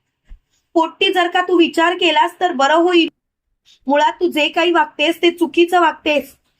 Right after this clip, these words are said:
अगं कसं वाढवणार आहेस या बाळाला? एक बाळ वाढवणं म्हणजे काही सोपी गोष्ट नाही." तेव्हा लगेच रमा बोलते, "काय बोलताय तुम्ही? अहो जरा विचार करा,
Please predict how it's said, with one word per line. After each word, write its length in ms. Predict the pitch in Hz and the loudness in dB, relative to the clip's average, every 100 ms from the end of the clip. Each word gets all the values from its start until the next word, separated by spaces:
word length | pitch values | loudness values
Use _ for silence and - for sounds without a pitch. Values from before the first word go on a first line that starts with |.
| _ - | _ -4
अगं 240 | 254 330 | 0 0
कसं 400 | 339 320 294 370 | 0 -2 0 0
वाढवणार 460 | 349 302 311 330 330 | 2 2 0 0 0
आहेस 320 | 311 349 359 | 2 0 0
या 100 | 359 | 0
बाळाला? 440 | 320 285 294 285 - _ _ _ _ _ - _ | 2 2 0 -2 -4 _ _ _ _ _ -20 _
एक 260 | 262 311 240 | -2 -2 -2
बाळ 280 | 277 302 | 0 0
वाढवणं 500 | 330 302 294 302 269 | 2 2 0 0 0
म्हणजे 300 | 311 285 269 | 0 0 -2
काही 200 | 302 302 | -2 -2
सोपी 400 | 311 302 262 - | -2 -4 -4 -2
गोष्ट 300 | 320 - - | 0 -2 -2
नाही." 380 | 311 294 294 294 - _ _ _ _ _ _ _ _ - _ - | -2 0 -2 -4 -12 _ _ _ _ _ _ _ _ -20 _ -4
तेव्हा 200 | 285 285 | 0 2
लगेच 440 | 285 254 311 311 302 | 0 0 -2 -2 -2
रमा 280 | 277 262 294 | -2 0 0
बोलते, 320 | 302 254 285 | -2 -2 -4
"काय 280 | 285 262 285 | -2 -4 -2
बोलताय 400 | 339 330 359 370 | -2 -2 -2 0
तुम्ही? 360 | 330 269 262 - _ _ _ _ _ _ | 0 0 -4 -8 _ _ _ _ _ _
अहो 160 | 254 294 | -2 0
जरा 260 | 302 285 302 | 0 0 0
विचार 400 | 294 - 302 320 | -2 0 0 2
करा, 300 | 320 294 | 0 0